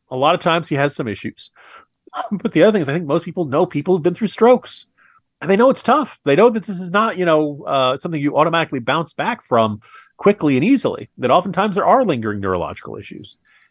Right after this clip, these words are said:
And I, I, you know, the other thing which I kinda want, you gotta wonder how Connor Lamb feels and, uh, that other, the other Democratic candidate in the primary. We're like, "Wait a second. This was an issue days before he hit it."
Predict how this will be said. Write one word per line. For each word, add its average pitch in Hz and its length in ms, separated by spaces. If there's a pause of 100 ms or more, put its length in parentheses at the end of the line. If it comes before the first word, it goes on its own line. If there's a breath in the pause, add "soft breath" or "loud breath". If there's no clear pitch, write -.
(180)
And 135 540
I, 147 180
I, 139 60
you 139 120
know, 110 120
the 123 160
other 190 240
thing 175 160
which 151 140
I 127 60
kinda 131 220
want, 135 240
you 147 100
gotta 208 160
wonder 180 260
how 143 140
Connor 120 360
Lamb 127 320
feels 127 500 (460 loud breath)
and, 117 340
uh, 107 260
that 123 200
other, 147 440 (100)
the 123 140
other 151 140
Democratic 143 480
candidate 135 240
in - 40
the 143 60
primary. 180 580
We're 135 80
like, 143 140
"Wait 330 200
a 269 60
second. 101 420 (520 loud breath)
This - 200
was 269 160
an 220 80
issue 151 500
days 175 480
before 143 800
he 185 160
hit 311 360
it." - 340